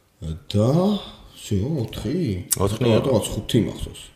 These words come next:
Speaker 2: ერთი, ვინც მიხვედით, მე ეგრე მახსენდებით, რა, ვინ ჩამოთვალა
Speaker 1: ხო,
Speaker 2: ეს
Speaker 1: ოთხი
Speaker 2: ჯგუფში,
Speaker 1: მივედით.
Speaker 2: რა.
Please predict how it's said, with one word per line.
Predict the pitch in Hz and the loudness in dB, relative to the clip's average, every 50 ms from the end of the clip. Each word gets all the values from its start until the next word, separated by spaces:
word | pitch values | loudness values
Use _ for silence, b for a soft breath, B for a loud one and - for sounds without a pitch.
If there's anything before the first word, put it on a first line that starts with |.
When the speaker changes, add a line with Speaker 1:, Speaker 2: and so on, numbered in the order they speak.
| _ _ _ _ _ _ _ _ _ _ _ _ _ _ _ _ | _ _ _ _ _ _ _ _ _ _ _ _ _ _ _ _
Speaker 2:
ერთი, | 104 110 117 - - 147 | 6 8 8 6 2 2
ვინც | 131 110 131 135 135 | 2 4 4 4 4
მიხვედით, | - 110 113 110 - 110 95 82 78 71 | 4 2 0 4 4 4 4 4 0 0
მე | - 95 95 | 2 4 4
ეგრე | 95 85 90 92 | 6 6 4 4
მახსენდებით, | 95 90 - - 90 82 73 69 64 58 60 - - | 4 4 4 2 0 0 0 0 -2 -4 -8 -6 -4
რა, | - 65 64 | -2 -2 -2
ვინ | 69 82 82 80 76 | -2 -2 -2 -2 0
ჩამოთვალა | - 87 82 78 73 - 127 120 | 2 2 2 2 8 10 10 12
Speaker 1:
ხო, | 107 101 | 12 12
Speaker 2:
ეს | 120 | 12
Speaker 1:
ოთხი | 143 - - | 12 10 10
Speaker 2:
ჯგუფში, | - 180 156 147 | 8 8 8 8
Speaker 1:
მივედით. | 123 107 85 76 | 8 6 6 4
Speaker 2:
რა. | 71 | 0